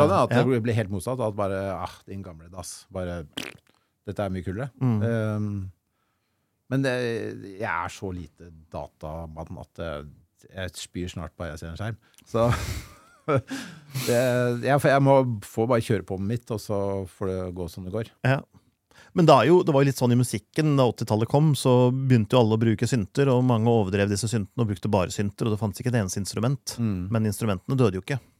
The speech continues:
Speaker 1: Nei, det er jo akkurat det. Så jeg, igjen også filmen i fotografiet også, det er altså, folk fortsetter jo å bruke det, og
Speaker 2: Ja.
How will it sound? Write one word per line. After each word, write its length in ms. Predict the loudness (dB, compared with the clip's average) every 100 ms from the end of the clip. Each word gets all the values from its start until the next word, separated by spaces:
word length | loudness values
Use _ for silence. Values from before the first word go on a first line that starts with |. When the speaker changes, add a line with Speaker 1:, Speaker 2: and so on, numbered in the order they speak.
| 0
Speaker 1:
Nei, 220 | 2 4
det 100 | 4
er 120 | 2 2
jo 60 | 0
akkurat 160 | -2
det. 140 | -6 -8 _ _ _ -2
Så 60 | 0
jeg, 220 | 0 -6 _ _ _ _
igjen 220 | -2 0
også 180 | 0 -2
filmen 420 | -2 -2 -2 -2 -2
i 200 | -4 -4
fotografiet 440 | -6 -6 -4 -4 -4
også, 160 | -2
det 80 | -2
er 80 | -2
altså, 580 | -4 -6 -10 -18 -20 -16
folk 280 | -10 -10 -12
fortsetter 400 | -14 -12 -12 -10 -8
jo 40 |
å 60 | -6
bruke 200 | -8 -8
det, 80 | -8
og 280 | -8 -4
Speaker 2:
Ja. 140 | -4